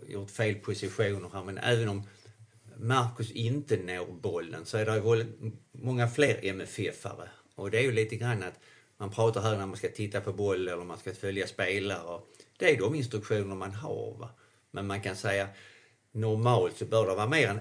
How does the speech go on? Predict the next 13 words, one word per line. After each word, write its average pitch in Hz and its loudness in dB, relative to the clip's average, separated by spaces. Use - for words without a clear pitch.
en 98 0
spelare 92 -2
som 87 -12
går 92 0
på 92 -6
bollen 82 -2
och - -14
får 90 -8
väck 98 -6
bollen, 123 0
så - -18
att - -20
säga. - -16